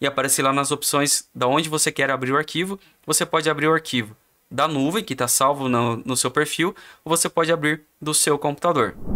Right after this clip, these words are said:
Só que essa aula não termina por aqui. Na próxima aula, eu vou ensinar você como é que você gera o arquivo correto de um logotipo, pra que você possa utilizar em vários lugares e não ter problema com gráfica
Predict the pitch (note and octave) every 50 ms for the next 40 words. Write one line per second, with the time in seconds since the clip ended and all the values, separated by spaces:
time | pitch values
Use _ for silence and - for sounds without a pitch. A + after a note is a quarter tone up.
0 | - - - - - F#3+ D3+ D3 C#3+ F3 E3 D#3+ E3+ F3 E3+ E3+ F#3 F#3+ - F#3+
1 | F#3 F3+ F#3 F#3+ F#3+ F#3+ - G3 G3 - - D3 B2 A2+ B2 B2 - - - C#3+
2 | D#3+ F#3+ - - G#3+ G3 F3 D#3 D3 D#3 F3 E3+ C#3+ - - C3+ C3 A#2+ B2 C3
3 | D3+ F3+ F3+ - E3 D#3+ D#3 D#3+ D3+ D3 - - E3 D#3+ D#3+ - - D#3 D3+ D#3
4 | E3 - E3+ E3 D#3+ - F3 D#3+ C#3+ C#3+ D3 C#3+ D3+ E3 E3 E3+ D#3+ - - E3+
5 | D#3+ E3 E3+ E3 - - G#3+ G#3 F#3 E3+ D#3 D#3+ F3 E3+ - F#3 E3 E3 F#3 F3+
6 | E3+ E3 E3 E3 F3 - - - D3 C#3 C3 - - - - - A#2+ A#2+ A#2+ -
7 | C3+ C3+ - D#3+ D3 - - D3 D3 E3+ E3+ - D#3+ D#3 - E3+ E3 D#3+ C#3 C3
8 | C#3+ D3 D#3 D#3+ - - D#3 D3+ C#3+ C3 B2 C3+ C#3 D3+ D3+ D#3 D#3 D#3 F3 D#3
9 | C#3 B2+ C3 C#3+ C#3 D#3 D3+ E3 F#3 F#3 F3+ F3+ - - F3+ D3 D3+ D3+ D3 C#3+
10 | - - E3 C#3+ C3+ C#3 D3 D3+ E3 - - - E3+